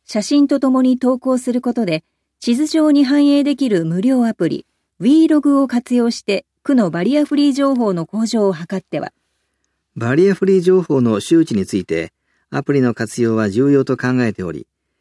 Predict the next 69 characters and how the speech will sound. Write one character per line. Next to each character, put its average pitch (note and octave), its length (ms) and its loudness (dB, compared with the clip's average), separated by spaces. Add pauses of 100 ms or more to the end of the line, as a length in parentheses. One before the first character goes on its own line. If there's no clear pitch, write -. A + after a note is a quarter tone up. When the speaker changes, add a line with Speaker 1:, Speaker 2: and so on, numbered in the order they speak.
(180)
Speaker 2:
他 D#3+ 220 -4
地 F3+ 220 -2
域 F#3 120 -6
の B2+ 220 0
取 D3 160 -4
り E3 60 -2
組 E3 160 0
み - 20 -2
状 D#3+ 160 2
況 C#3 240 0
も G2+ 120 0
踏 A#2+ 140 -6
ま C3 140 0
え F2+ 200 -4
研 G2+ 200 -10
究 F2+ 160 -12
し - 80 -16
て F2 100 -10
い E2 100 -8
き B1+ 120 -14
ま C#2+ 80 -12
す。 - 240 -18 (560)
Speaker 1:
手 - 240 -2
話 E4+ 180 4
を G3 120 2
言 D4+ 280 2
語 B3 140 2
と G3 160 -2
認 F3+ 240 -2
め G3 100 -2
て、 E3+ 280 -6 (200)
普 - 160 -20
及 D#4+ 240 4
促 - 240 -2
進 C#4+ 240 0
す C#4 140 -2
る C4 80 0
条 C4+ 220 0
例 C4 180 2
の B3 100 4
制 A#3 240 0
定 A3+ 140 0
が G#3+ 120 -4
必 F#3 280 -6
要 E3+ 120 2
で C#3 120 -4
す。 - 120 -16 (520)
先 D#4+ 240 -2
行 E4 200 2
し - 100 -4
て D#4+ 120 0
制 D4+ 220 0
定 D4+ 220 0
し - 120 -10
た C#4 100 0
自 A3 180 -2
治 - 160 -14
体 C#4+ 180 4
の B3+ 240 0
状 B3+ 260 0
況 D#4 280 2
調 D4+ 220 0
査 A#3+ 140 -2
な G#3 140 -2
ど G3 120 -2
の E3 120 -6
実 D3+ 280 -8 (100)
施 D#3+ 40 -2
を。 - 100 -8